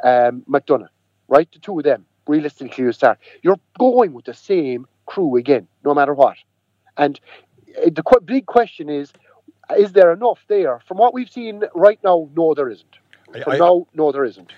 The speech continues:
Speaker 2: I, I think Tomas makes, makes the point. He says it's too early to write Mayo off. I don't think it is too early to write them off, because Mayo last year were a shadow of the team we've seen before. What have we seen that has improved under James Horan?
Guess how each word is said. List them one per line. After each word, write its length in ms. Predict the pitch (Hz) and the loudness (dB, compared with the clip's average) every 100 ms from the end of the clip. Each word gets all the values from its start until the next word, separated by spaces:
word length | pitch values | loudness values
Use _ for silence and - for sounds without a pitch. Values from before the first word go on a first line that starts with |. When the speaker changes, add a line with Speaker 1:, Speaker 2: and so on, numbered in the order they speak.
| _ | _
Speaker 2:
I, 120 | 139 | -4
I 80 | 131 | -4
think 180 | 135 185 | -6 -8
Tomas 520 | - 160 165 - - - | -2 0 0 -2 -12 -14
makes, 420 | 139 123 - - - | -8 -8 -8 -18 -16
makes 220 | 120 98 | -14 -14
the 60 | 113 | -10
point. 260 | 117 113 | -8 -8
He 40 | 107 | -10
says 240 | - 117 | -8 -8
it's 160 | 110 - | -8 -10
too 180 | 147 135 | -4 -2
early 240 | 120 104 | -2 -4
to 120 | 92 | -10
write 220 | 107 107 104 | -8 -8 -6
Mayo 280 | 101 98 98 | -8 -6 -4
off. 280 | 104 - _ - - - - _ _ _ _ | -6 -8 _ -20 -20 -20 -20 _ _ _ _
I 100 | - | 0
don't 160 | 160 151 | 0 -2
think 140 | 143 | -6
it 80 | 110 | -10
is 140 | 120 120 | -10 -10
too 180 | 110 | -10
early 200 | 90 85 | -10 -12
to 100 | 85 | -16
write 160 | 87 85 | -18 -18
them 120 | 85 | -16
off, 200 | 85 90 - _ _ - | -18 -18 -20 _ _ -12
because 420 | 113 127 104 - _ _ | -4 -2 -2 -8 _ _
Mayo 280 | - 156 156 | -4 0 2
last 380 | 135 139 135 - | 2 0 0 -6
year 300 | 113 98 92 _ _ _ _ | -8 -8 -10 _ _ _ _
were 140 | 120 | -4
a 40 | 110 | -4
shadow 360 | - 127 107 98 | -2 -2 -2 -8
of 80 | |
the 60 | 92 | -14
team 260 | 92 104 98 | -18 -16 -16
we've 140 | 90 | -16
seen 240 | - 95 | -16 -16
before. 420 | 85 - 82 76 - _ _ _ _ | -16 -16 -16 -16 -18 _ _ _ _
What 240 | 117 156 | 2 2
have 140 | 151 | 0
we 100 | 135 | -10
seen 420 | 127 139 120 107 95 _ _ | -10 -10 -10 -10 -12 _ _
that 140 | 127 | -6
has 100 | 104 | -6
improved 560 | 101 90 113 101 87 - - | -10 -10 -8 -8 -10 -16 -12
under 220 | 110 92 | -10 -8
James 320 | 101 95 92 | -6 -8 -8
Horan? 340 | 95 92 87 | -6 -6 -8